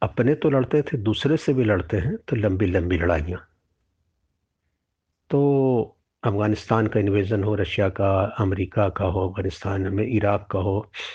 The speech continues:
तो जब अपने ही में इतनी लंबी लड़ाई लड़ते थे, तो दूसरे से लड़ने में क्या प्रॉब्लम है?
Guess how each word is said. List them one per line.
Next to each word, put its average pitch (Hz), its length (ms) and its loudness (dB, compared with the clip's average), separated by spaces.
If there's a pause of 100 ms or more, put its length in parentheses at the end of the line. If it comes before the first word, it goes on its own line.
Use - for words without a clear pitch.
(760)
तो 143 60 2
जब 156 160 2
अपने 143 280 2
ही 180 120 4
में 175 100 4
इतनी 170 180 2
लंबी 147 220 2
लड़ाई 135 240 4
लड़ते 120 340 0
थे, - 380 -4 (1800)
तो 214 60 4
दूसरे 170 320 0
से 202 120 0
लड़ने 180 200 4
में 165 120 4
क्या 120 160 2
प्रॉब्लम 92 420 -4
है? - 160 -16